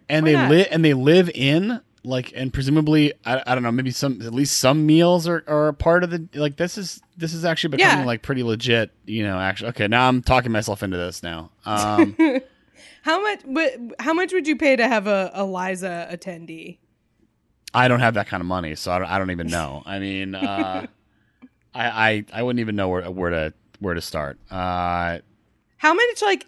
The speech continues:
Speaker 2: i-, if you had someone doing this for Liza, like, how, how much time per day do you think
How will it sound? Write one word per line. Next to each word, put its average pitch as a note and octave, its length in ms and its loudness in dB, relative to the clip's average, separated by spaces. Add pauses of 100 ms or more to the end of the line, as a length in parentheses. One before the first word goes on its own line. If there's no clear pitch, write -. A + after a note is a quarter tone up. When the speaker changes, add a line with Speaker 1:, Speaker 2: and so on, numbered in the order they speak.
(100)
Speaker 2:
i-, C#4+ 220 0
if C#4+ 180 -2
you D4+ 220 4
had C#4 520 2
someone A#3+ 440 -2
doing G3 320 -4
this F3+ 200 -10
for F3+ 160 -12
Liza, D#3+ 420 -16
like, E3+ 200 -14
how, A#3 420 -2 (340)
how C#4+ 260 4
much D4+ 340 -2
time A3 380 -2
per G3+ 200 -6
day E3+ 520 -10
do F#3 100 -16
you F3 100 -12
think E3+ 220 -16